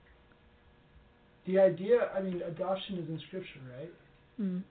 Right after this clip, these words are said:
Speaker 1: That we are adopted into the family of God.
Speaker 2: Yep.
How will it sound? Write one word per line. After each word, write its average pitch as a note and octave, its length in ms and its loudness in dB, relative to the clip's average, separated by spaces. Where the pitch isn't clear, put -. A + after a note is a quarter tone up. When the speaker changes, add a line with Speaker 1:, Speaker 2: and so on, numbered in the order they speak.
Speaker 1:
That D#3+ 180 -4
we F#3 140 0
are D#3+ 300 2
adopted D#3+ 600 -12
into E3 420 -8
the C#3+ 100 -12
family C#3 400 -12
of B2+ 60 -16
God. - 340 -14
Speaker 2:
Yep. A#3 360 -6